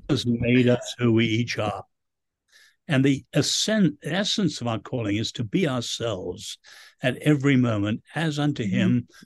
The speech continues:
Speaker 1: before the world. And often we get far too complicated with all sorts of things and, uh, paralyzed by all the complications.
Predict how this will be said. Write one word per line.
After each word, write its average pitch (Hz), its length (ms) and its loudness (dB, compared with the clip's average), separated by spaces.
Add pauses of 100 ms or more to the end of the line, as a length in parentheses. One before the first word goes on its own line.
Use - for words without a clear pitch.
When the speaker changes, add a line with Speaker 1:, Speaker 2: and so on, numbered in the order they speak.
(180)
Speaker 1:
before - 380 -2
the 107 100 0
world. 92 560 -4 (800)
And 123 120 2
often 139 360 2
we 123 120 4
get 107 200 0
far 151 220 0
too 127 180 -4
complicated 117 680 -2
with 104 100 -4
all 120 180 2
sorts 107 340 -6
of 101 120 -6
things 113 420 -4 (600)
and, 113 320 0
uh, 107 280 0 (380)
paralyzed 123 800 2 (460)
by 110 160 0
all 113 140 0
the 107 80 -6
complications. 107 1040 -8